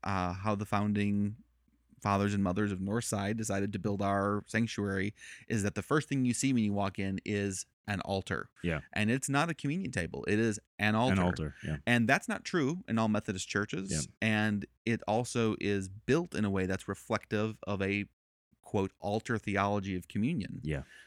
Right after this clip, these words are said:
Speaker 1: Um, a more Eucharistic,
Speaker 2: Right.
Speaker 1: uh, representation of communion.
Speaker 2: The table, if you will.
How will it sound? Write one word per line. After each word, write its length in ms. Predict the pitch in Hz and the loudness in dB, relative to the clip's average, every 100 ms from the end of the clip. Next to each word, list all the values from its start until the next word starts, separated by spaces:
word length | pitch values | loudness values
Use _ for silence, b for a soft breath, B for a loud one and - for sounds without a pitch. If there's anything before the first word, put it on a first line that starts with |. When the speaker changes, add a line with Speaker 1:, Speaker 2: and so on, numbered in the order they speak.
| B | B
Speaker 1:
Um, 440 | - 101 95 92 90 | -4 0 0 0 -2
a 40 | 95 | 0
more 400 | 101 101 98 98 | 0 0 -4 -4
Eucharistic, 800 | 98 107 117 156 - 92 - - - | -6 -4 -2 -2 -2 -6 -8 -16 -14
Speaker 2:
Right. 280 | 78 82 78 | -6 -2 -2
Speaker 1:
uh, 140 | - 92 - | -4 -6 -2
representation 680 | 110 110 101 98 98 98 | -2 -2 -2 0 -2 -2
of 140 | 87 - | -4 -4
communion. 320 | 101 92 82 | -2 0 2
Speaker 2:
The 80 | 92 | 4
table, 380 | 113 127 107 90 | 8 8 8 6
if 160 | 87 | 6
you 100 | 82 | 2
will. 180 | 78 78 | 2 -2